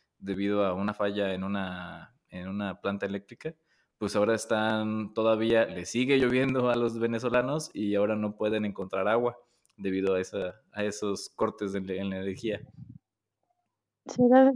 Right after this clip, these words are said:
Speaker 2: será demasiado pronto para decir que les llueve sobre mojado?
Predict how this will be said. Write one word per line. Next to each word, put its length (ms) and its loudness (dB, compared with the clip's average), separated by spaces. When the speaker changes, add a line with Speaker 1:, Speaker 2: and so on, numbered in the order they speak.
Speaker 2:
será 260 10
demasiado 580 10
pronto 380 8
para 220 8
decir 380 4
que 140 4
les 200 6
llueve 280 6
sobre 340 2
mojado? 560 2